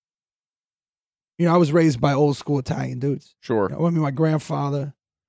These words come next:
Speaker 1: and I had a stepfather later on. But he would tell, he told me, he said, "Look, you gotta get those shoes back."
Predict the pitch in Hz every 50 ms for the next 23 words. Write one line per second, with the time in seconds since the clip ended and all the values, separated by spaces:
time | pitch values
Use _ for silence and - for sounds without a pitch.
0 | _ _ _ _ _ - 143 156 156 156 151 147 - - 165 156 143 - - 156
1 | 143 139 135 135 139 139 135 135 135 139 139 139 139 139 - _ _ _ _ _
2 | _ _ _ _ _ _ _ _ _ _ - 160 165 170 175 170 160 - - 185
3 | 160 165 160 - - 208 202 170 170 151 - - 175 160 175 190 175 - - _
4 | _ _ _ _ - 147 165 160 151 147 156 - 160 156 143 - - 190 180 165
5 | 147 131 156 147 143 135